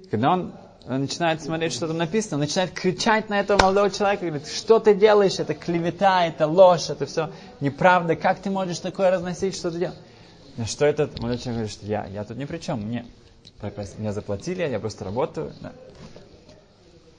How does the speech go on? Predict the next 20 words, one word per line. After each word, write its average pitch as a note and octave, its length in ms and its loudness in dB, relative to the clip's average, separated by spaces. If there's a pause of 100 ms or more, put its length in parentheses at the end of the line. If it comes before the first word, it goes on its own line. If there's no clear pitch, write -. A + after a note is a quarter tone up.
(160)
На B2 160 -2
что - 140 -4
он E3 60 -2
говорит: D#3+ 180 2
«Это D#3 180 0
ужасно, D#3+ 540 -2
это, C3 160 -6
это B2 220 -4
не A2 140 -4
как, A#2+ 200 -8
как C3 180 -6
же A#2+ 140 -6
так, E3 220 -4
это C3 180 -8
щас, B2 260 -4
ну, A2+ 480 -4
все G#2 240 -4
об A2+ 80 0
этом A2+ 240 -4
увидят». E3 380 -2